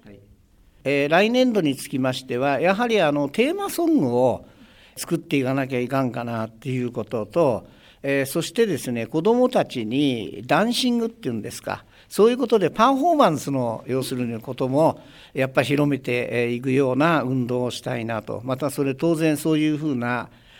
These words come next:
えー、ダンスのですね、型も作っていかなきゃいかんと思いますし、その何よりもですね、先ほどお話しした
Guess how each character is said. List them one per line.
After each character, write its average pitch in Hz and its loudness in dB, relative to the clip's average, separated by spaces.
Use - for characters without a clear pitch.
え 117 -2
ー、 113 -4
ダ 147 4
ン 135 2
ス 127 -6
の 104 -4
で 101 -6
す 107 -8
ね、 110 -2
型 135 0
も 139 2
作 - -12
っ - -14
て - -8
い 104 -4
か 110 -6
な 110 -6
き 110 -8
ゃ 104 -2
い 104 -4
か 113 -6
ん 107 -8
と 117 -10
思 110 -8
い 110 -6
ま 110 -6
す - -12
し、 131 -6
そ - -4
の 147 2
何 254 6
よ 247 6
り 151 2
も 131 -2
で 113 -6
す - -12
ね、 117 -8
先 147 -4
ほ 151 -2
ど 143 -2
お - -4
話 135 -6
し - -6
し - -14
た 143 -4